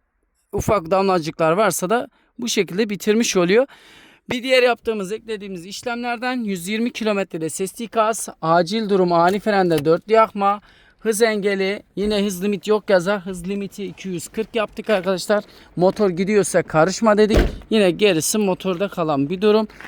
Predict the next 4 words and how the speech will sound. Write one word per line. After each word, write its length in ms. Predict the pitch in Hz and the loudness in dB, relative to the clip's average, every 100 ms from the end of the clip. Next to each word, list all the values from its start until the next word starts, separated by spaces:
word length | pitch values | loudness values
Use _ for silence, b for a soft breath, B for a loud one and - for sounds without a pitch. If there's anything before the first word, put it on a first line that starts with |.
| B | B
Aracımıza 720 | - 214 208 170 180 165 175 - | 2 4 4 0 -2 2 2 2
eklediğimiz 560 | 208 196 185 170 147 147 | -2 2 0 0 -2 -4
özelliklerden 800 | 190 208 208 202 175 156 147 147 | -2 -2 -2 0 0 0 -2 0
bunlar. 380 | 208 208 214 | 0 0 -2